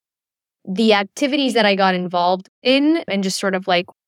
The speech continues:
the type of work that I did externally was more doubling down on my strengths, while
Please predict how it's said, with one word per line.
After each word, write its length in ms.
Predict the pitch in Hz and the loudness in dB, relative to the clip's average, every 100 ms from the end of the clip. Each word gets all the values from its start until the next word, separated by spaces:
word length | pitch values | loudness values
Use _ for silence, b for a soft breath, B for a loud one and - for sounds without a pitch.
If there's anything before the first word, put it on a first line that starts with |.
| _ _ - | _ _ -6
the 140 | 214 | -4
type 300 | - 254 247 | -2 -2 0
of 120 | 233 | 0
work 280 | 196 208 196 | 2 0 0
that 100 | 190 | -2
I 100 | 185 | -2
did 220 | 190 208 | -2 -2
externally 640 | 185 - - 214 240 277 294 | 0 -2 -4 -2 0 0 0
was 260 | 220 202 | 2 2
more 320 | 202 190 185 | 2 2 2
doubling 460 | 185 190 180 185 180 | 0 0 0 -2 -2
down 240 | 175 180 | -4 -4
on 80 | 180 | -6
my 100 | 175 | -8
strengths, 720 | 175 - 254 233 226 214 - - | -10 -4 -2 0 -2 -4 -10 -12
while 460 | 226 202 185 185 | -6 0 2 2